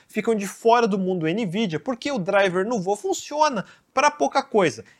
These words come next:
Em particular, jogos não vai funcionar. E pra piorar, se você quer fazer alguma coisa de machine learning, deep learning ou qualquer coisa em placas NVIDIA,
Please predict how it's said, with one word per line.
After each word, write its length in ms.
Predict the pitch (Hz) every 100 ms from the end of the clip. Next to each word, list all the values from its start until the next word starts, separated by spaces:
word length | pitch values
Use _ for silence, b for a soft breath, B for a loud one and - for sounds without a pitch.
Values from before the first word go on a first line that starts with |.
| -
Em 160 | 294
particular, 640 | 277 240 - - 233 262
jogos 440 | 208 156 214 240 240
não 140 | 240
vai 100 | 233
funcionar. 600 | 233 247 - 233 160 113 B
E 80 | -
pra 180 | 226 262
piorar, 460 | - 277 247 240 262
se 100 | 208
você 220 | 196 214
quer 180 | 220 202
fazer 220 | - 160
alguma 220 | 170 180
coisa 240 | - 160
de 80 | 139
machine 440 | 156 135 - 160 123
learning, 460 | 139 165 131 113
deep 340 | 101 156 - 151
learning 440 | 127 147 147 117
ou 60 | 113
qualquer 260 | 170 170
coisa 320 | 165 151 139
em 40 | 147
placas 400 | - 135 - -
NVIDIA, 600 | 196 254 190 226 208 147